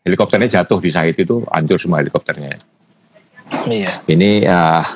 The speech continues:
Speaker 1: ya, salah satu kasus ya, yang Anda ingatin ya, jadi saya jadi keingat. Kalau nggak, saya juga <laughs> nggak, nggak keingat. Itu adalah salah satu kasus yang terjadi di Kompas juga bahwa,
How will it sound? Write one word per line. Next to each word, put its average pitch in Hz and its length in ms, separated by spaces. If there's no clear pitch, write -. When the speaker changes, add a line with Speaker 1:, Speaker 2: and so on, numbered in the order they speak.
Speaker 1:
ya, 90 260
salah 85 200
satu 80 100
kasus - 340
ya, 101 160
yang 95 340
Anda 101 400
ingatin 95 380
ya, 82 180
jadi 82 300
saya 82 160
jadi 78 180
keingat. 78 400
Kalau 80 180
nggak, 85 160
saya 82 160
juga 80 200
<laughs> - 300
nggak, 143 240
nggak 85 160
keingat. 78 320
Itu 107 200
adalah 139 200
salah 131 200
satu 123 100
kasus 131 240
yang 143 100
terjadi 113 240
di 98 120
Kompas 107 200
juga 120 220
bahwa, 87 380